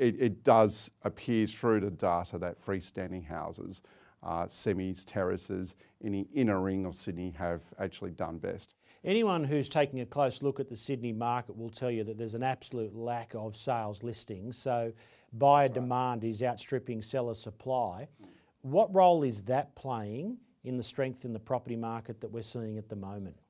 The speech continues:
Speaker 1: Well, it's, it's played a role in terms of buffeting the downturn that we had in twenty twenty-two. So in normal downturns, you see a surge in, in listings, but we didn't get it this cycle. Uh, yes, there was a tick up in listings,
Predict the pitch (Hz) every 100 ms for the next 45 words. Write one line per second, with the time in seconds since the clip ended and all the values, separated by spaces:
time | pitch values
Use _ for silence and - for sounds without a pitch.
0 | - 139 156 147 143 123 - - 127 -
1 | - 147 151 127 113 113 110 104 113 101
2 | 95 - 101 101 104 101 95 87 82 _
3 | _ _ _ - 107 85 113 98 104 -
4 | 101 90 87 90 90 90 87 - 90 87
5 | 92 87 82 - 90 82 - - - 113
6 | 110 104 117 135 156 147 107 - 92 101
7 | 107 98 90 107 - _ _ _ - 113
8 | - 143 104 - - 110 95 101 104 92
9 | 85 82 104 87 92 92 - 92 - -
10 | - _ _ _ _ _ _ - 113 139
11 | 160 151 107 151 170 - 98 - 87 80
12 | - 87 - _ _ _ 92 101 104 117
13 | 135 - 127 117 113 113 - 156 165 160
14 | 160 104 92 - - - 113 -